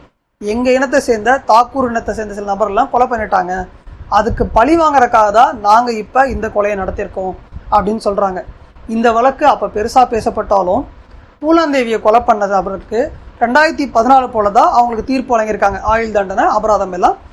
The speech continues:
அப்பதான் கொடுத்துருந்தாங்க. இப்படி ஒரு சாதாரண ஒரு பெண்மணி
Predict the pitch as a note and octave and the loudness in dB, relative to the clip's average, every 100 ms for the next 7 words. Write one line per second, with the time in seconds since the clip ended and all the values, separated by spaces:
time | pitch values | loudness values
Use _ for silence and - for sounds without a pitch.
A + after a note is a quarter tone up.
0 | _ - - A#3+ B3 B3 A#3 G3+ A#3 G3+ | _ -20 -2 0 2 2 0 -2 -2 -2
1 | F#3 F3+ - - - - - A#3+ A#3+ A#3 | -6 -6 -14 -20 -20 -20 -8 -6 -2 -2
2 | G3+ - A#3 C4+ C#4+ D#4 E4 D4 G#3+ G#3 | 0 2 4 6 6 6 2 2 2 0
3 | G#3+ A3+ G3+ | -2 -2 -4